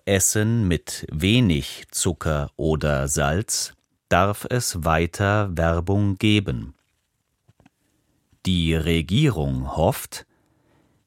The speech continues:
die Firmen machen dann bald weniger Fett und Zucker in ihre Lebensmittel.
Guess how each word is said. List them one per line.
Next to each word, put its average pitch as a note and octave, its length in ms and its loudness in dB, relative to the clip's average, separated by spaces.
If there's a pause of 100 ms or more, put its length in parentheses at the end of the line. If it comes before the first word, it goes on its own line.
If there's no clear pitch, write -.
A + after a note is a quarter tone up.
die E2+ 220 0
Firmen A2+ 720 2 (100)
machen F2 640 2
dann F#2+ 480 2 (100)
bald E2+ 680 0
weniger D#2+ 760 2
Fett - 600 -4 (120)
und D#2 480 -2
Zucker G2 720 -2 (160)
in G2 360 2
ihre F#2 560 0
Lebensmittel. E2 1200 -2